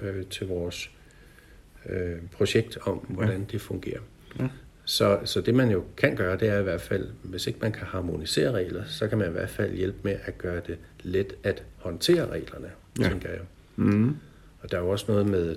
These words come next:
Speaker 1: tra-, offentlig transport, altså,
Speaker 2: Ja.
Speaker 1: hvordan skal togene, hvordan fungerer det, og
Speaker 2: Ja.
Speaker 1: billetter og alt sådan noget, og
Speaker 2: Mhm.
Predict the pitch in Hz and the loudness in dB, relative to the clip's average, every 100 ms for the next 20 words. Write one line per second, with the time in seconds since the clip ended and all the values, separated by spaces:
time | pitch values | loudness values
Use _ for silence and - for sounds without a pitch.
0 | - - - - 98 - 95 - 90 90 | -6 -10 -10 -6 -4 -2 -2 -2 -6 -4
1 | - 101 110 - 107 95 92 95 92 - | 0 2 2 -2 -8 -6 -4 -4 -6 -4
2 | - 107 92 95 98 - 107 - 101 110 | 2 4 4 0 0 -2 -4 0 2 2
3 | 110 104 104 110 - 104 - 101 107 107 | 2 0 -2 -2 -2 -2 0 0 0 0
4 | 92 92 107 101 101 - 113 98 90 107 | -2 0 2 4 2 2 0 0 -2 -2
5 | 101 - 104 95 101 98 95 - - 101 | -4 -2 -2 -2 -4 -6 -8 -2 4 8
6 | 110 131 | 8 6